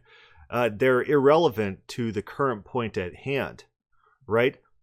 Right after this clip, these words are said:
So if you have a powerful king and someone suggests something and the king takes that suggestion, like, for example, uh,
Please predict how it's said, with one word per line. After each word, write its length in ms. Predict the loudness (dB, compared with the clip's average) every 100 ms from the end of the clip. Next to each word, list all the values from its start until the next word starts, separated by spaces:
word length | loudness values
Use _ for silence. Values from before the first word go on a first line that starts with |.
| _
So 140 | -2 0
if 100 | 4
you 60 |
have 100 | 4
a 60 | 2
powerful 460 | 0 0 0 0 -4
king 460 | -4 -4 -4 -6 -12
and 160 | -12 -8
someone 520 | -2 0 2 0 -2
suggests 500 | -6 0 0 0 0
something 460 | -2 -2 -6 -6
and 160 | -8 -8
the 60 | -8
king 280 | -8 -8
takes 300 | -6 -6 -6
that 140 | -6 -6
suggestion, 840 | -6 -6 -4 -4 -4 -8 -10 -10
like, 220 | -10 -10
for 100 | -8
example, 720 | -8 -4 -4 -4 -4 -4 -2 -2
uh, 180 | -4